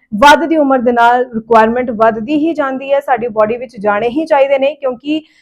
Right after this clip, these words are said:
ਜਿੰਨਾ ਵੀ ਹੋਰ ਤੇਲ ਘਿਓ ਹੈ, ਇਸ ਦੀ ਮਾਤਰਾ ਘਟਾ ਦੇਣੀ ਚਾਹੀਦੀ ਹੈ ਆਪਣੇ ਖਾਣੇ ਦੇ ਵਿੱਚ। ਚਾਹੇ ਕਿ ਤੜਕਿਆਂ ਦੇ ਵਿੱਚ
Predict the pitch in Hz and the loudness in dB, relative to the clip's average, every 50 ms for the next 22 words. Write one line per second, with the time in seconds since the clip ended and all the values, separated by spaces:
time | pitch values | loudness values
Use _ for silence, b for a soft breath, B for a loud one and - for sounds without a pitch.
0 | b b 226 196 226 294 294 294 320 320 320 320 320 330 320 302 294 285 285 285 | b b -6 -2 0 2 4 4 4 4 4 4 2 0 2 4 4 4 2 0
1 | 294 277 277 285 285 285 277 269 - 294 285 277 262 247 247 254 254 262 269 262 | -2 -4 -2 -2 -2 -4 -6 -8 -6 -2 0 2 2 2 4 4 4 6 4 4
2 | - 277 233 226 285 277 262 247 233 233 240 240 247 240 247 226 247 220 214 202 | 0 -4 -4 -2 -2 0 2 0 0 0 0 0 0 0 -2 -2 0 0 0 0
3 | 214 240 269 277 262 - 247 254 226 262 262 - - 254 254 247 - 247 233 226 | -2 -4 -4 -2 0 0 0 0 2 2 0 0 0 -4 -10 -8 -4 -4 -2 -2
4 | 226 226 233 233 220 247 240 _ _ - 240 240 240 247 247 247 233 - 254 254 | -2 -2 -2 -2 -2 -4 -10 _ _ -2 -2 -2 -2 -2 -6 -6 -4 0 0 0
5 | 277 - 339 349 349 349 359 339 320 | 0 0 0 0 2 2 0 -4 -6